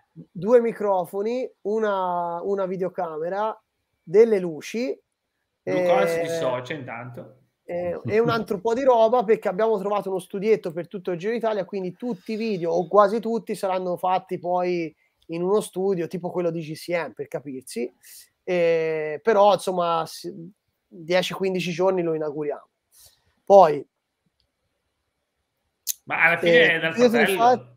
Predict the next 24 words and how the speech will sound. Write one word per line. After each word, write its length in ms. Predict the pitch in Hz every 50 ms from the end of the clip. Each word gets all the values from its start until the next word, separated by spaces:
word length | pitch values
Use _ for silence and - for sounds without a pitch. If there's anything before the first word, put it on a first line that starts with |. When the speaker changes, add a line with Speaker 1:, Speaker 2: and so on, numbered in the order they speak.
| _ _
Speaker 1:
di 180 | _ 170 185 -
fretta 400 | - 220 240 254 254 254 233 202
a 40 |
fa-, 240 | 180 - - - - -
eh, 160 | 190 185 170
sì, 340 | - - 214 202 180 160 143
sì, 160 | - - 160
per 160 | - - 156
ora 180 | 220 233 220 185
sì, 220 | - - 233 214
poi 260 | 220 - 180 175 170 160
dopo 240 | 175 175 160 165 165
si 100 | - 151
troverà 260 | 151 165 160 160 156
un 60 | 147
altro 180 | 147 139 139 131
posto. 300 | 131 131 127 - - _ _ _ - - - _ _ _
Chi 140 | _ - 190
chiudete 380 | 175 - 220 262 277 262 262 240
di 140 | 208 214
fretta 640 | 180 - 226 247 247 247 _ _ _ _ _ - 196
a 40 | 196
fare 440 | 202 - - - 226 220 226 214 196
che 160 | 202 196